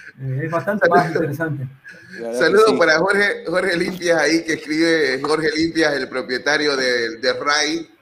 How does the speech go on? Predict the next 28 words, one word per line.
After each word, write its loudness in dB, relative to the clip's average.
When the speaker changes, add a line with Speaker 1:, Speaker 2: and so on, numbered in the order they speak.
Speaker 2:
noventa 0
y -2
siete 2
punto -4
nueve, 4
Radio 2
Andrés 0
Ibáñez, 2
dice, 2
"Mierda, 4
tiene 0
más 2
auspicio 0
que 0
vos, 2
que 2
hoy 6
tenés 0
conjunto", 4
dice, 2
por 0
el 0
banner, 0
y -6
los -6
chicos -2
ahí 2
Speaker 3:
Siempre 6